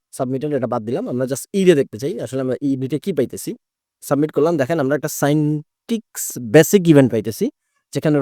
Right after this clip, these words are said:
রিঅ্যাক্টের নাম আছে on submit, আর টার্গেট আছে, so, আহ, টাইপ আছে সাবমিট, উম, টার্গেট হচ্ছে পুরো ফর্ম। দেখেন এই যে টার্গেট নামে একটা কিছু আছে, যেটা হচ্ছে ফর্ম, and এই যে টার্গেট, এই টার্গেটের ভিতরে হচ্ছে আমাদের সবকিছু থাকে, ইনপুট টিনপুট।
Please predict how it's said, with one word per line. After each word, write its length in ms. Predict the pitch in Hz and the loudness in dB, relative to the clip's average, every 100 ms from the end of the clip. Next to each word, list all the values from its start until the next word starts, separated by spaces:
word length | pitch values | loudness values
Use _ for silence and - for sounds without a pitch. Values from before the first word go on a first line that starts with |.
| 127 | 2
রিঅ্যাক্টের 380 | 139 151 - 156 | 4 4 4 2
নাম 260 | 135 139 | 2 2
আছে 240 | 139 - 175 | 0 2 2
on 180 | 120 127 | 2 0
submit, 500 | - 123 151 247 - _ _ _ - | -2 -2 -2 -4 -8 _ _ _ -6
আর 220 | 110 113 - | -4 -2 0
টার্গেট 280 | 147 151 | 0 2
আছে, 240 | 147 - 180 | 2 0 -4
so, 320 | 151 185 208 | 0 0 0
আহ, 220 | 131 127 | 0 0
টাইপ 340 | 120 147 165 151 | 0 0 0 0
আছে 200 | - 156 | -4 -4
সাবমিট, 540 | 143 113 135 170 - - _ 135 | -4 -4 -4 -4 -8 -20 _ -8
উম, 720 | 123 120 117 113 113 117 110 | -4 -4 -6 -8 -8 -8 -4
টার্গেট 300 | 139 135 147 | -2 0 0
হচ্ছে 180 | 143 160 | 0 -4
পুরো 180 | 147 135 | 0 0
ফর্ম। 340 | - 135 180 240 _ _ - | 2 2 0 -4 _ _ -6
দেখেন 200 | 117 143 | 0 2
এই 60 | |
যে 80 | 135 | 2
টার্গেট 360 | - 127 123 135 | 0 0 0 -2
নামে 160 | 135 131 | 0 0
একটা 140 | 123 | -2
কিছু 180 | 131 139 | -2 0
আছে, 240 | 123 190 | 0 0
যেটা 160 | 180 120 | 0 0
হচ্ছে 140 | 120 | -2
ফর্ম, 320 | 127 - 135 202 | -2 0 0 0
and 440 | - 110 107 107 - | -4 -6 -4 -6 -2
এই 100 | 175 | 2
যে 120 | 151 135 | 2 4
টার্গেট, 420 | 113 107 170 - | 2 2 -2 -2
এই 80 | 110 _ - | -8 _ -2
টার্গেটের 420 | 131 147 202 196 | 0 4 6 6
ভিতরে 300 | 175 151 160 | 6 6 6
হচ্ছে 200 | 160 - | 4 2
আমাদের 220 | 131 147 | 2 2
সবকিছু 360 | - 127 143 139 | -2 -2 -4 -4
থাকে, 260 | 120 160 | -6 -2
ইনপুট 260 | 175 110 123 | -2 -2 -4
টিনপুট। 300 | 120 131 | -4 -4